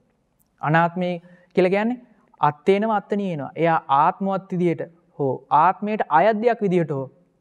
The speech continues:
ගණ්ඩ සුදුසු දෙයක් මේ අනිත්‍යතාවය තුල, දුක්ඛතාවය තුල නැහැ කියලා ප්‍රඥාවෙන් දකිනවා.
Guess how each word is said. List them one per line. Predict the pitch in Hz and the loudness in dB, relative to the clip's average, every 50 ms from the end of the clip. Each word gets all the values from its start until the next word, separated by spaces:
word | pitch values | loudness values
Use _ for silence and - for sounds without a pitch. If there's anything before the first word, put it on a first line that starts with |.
| _ _ _ _ _ _ _ _ _ _ - | _ _ _ _ _ _ _ _ _ _ -2
ගණ්ඩ | 170 143 143 139 147 156 165 180 | 0 2 2 2 0 0 -2 -2
සුදුසු | 165 - 156 165 160 160 170 | -2 -2 -2 -2 0 2 2
දෙයක් | 170 170 165 170 | 2 2 2 0
මේ | 165 165 160 | -4 -6 -4
අනිත්‍යතාවය | 143 151 160 160 175 160 170 165 160 160 160 156 | -4 -4 -6 -6 -6 -2 0 0 2 2 0 -2
තුල, | 147 170 165 160 | -2 -2 -2 -2
දුක්ඛතාවය | 147 143 147 - - 135 160 156 156 156 160 160 | -2 -4 -6 -4 -4 -2 -2 0 0 0 -2 -2
තුල | 151 180 196 190 165 | -2 -2 -4 -4 -4
නැහැ | 156 151 151 147 165 202 202 | -4 -6 -6 -4 -4 -4 -4
කියලා | 190 185 170 156 147 147 | -2 0 0 0 0 0
ප්‍රඥාවෙන් | - 156 151 _ 170 160 156 160 156 143 | -2 -4 -4 _ -8 -8 -6 -4 -4 -4
දකිනවා. | 139 131 143 139 127 123 | -4 -4 -4 -8 -10 -10